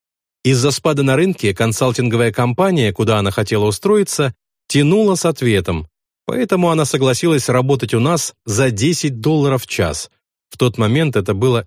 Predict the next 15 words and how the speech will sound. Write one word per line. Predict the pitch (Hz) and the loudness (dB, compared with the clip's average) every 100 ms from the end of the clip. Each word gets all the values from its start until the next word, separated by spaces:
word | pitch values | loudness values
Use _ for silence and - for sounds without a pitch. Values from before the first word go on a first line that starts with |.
| - | -6
единственное | 110 143 123 104 90 110 104 104 | -4 -2 0 -2 -2 -2 0 0
предложение. | 101 107 113 113 98 78 73 - _ _ _ _ _ | -2 -2 0 0 -2 -4 -8 -12 _ _ _ _ _
Обратите | - 101 117 190 151 | -4 -2 0 0 -2
внимание, | 127 139 151 90 78 - _ _ - | 0 0 0 -2 -6 -12 _ _ -8
сейчас | - 98 - 185 - | -2 -2 0 -2 -2
она | 90 | -4
зарабатывает | 82 87 82 82 90 87 85 - - | -2 -2 -2 -2 -2 -2 -4 -10 -2
намного | 185 196 160 - 92 | 0 2 2 0 -2
больше. | 80 76 - - - _ _ _ _ _ _ _ _ _ - | -2 -4 -6 -12 -16 _ _ _ _ _ _ _ _ _ -6
Созданные | - 147 127 135 131 | 0 2 2 2 0
в | 110 | 0
период | 131 127 127 | 0 2 0
бурного | 104 110 135 120 107 | 0 2 2 2 2
экономического | 107 113 113 117 113 - 120 123 | 0 0 0 0 -2 -4 0 2
роста | 156 220 - - 85 | 2 0 0 -2 -4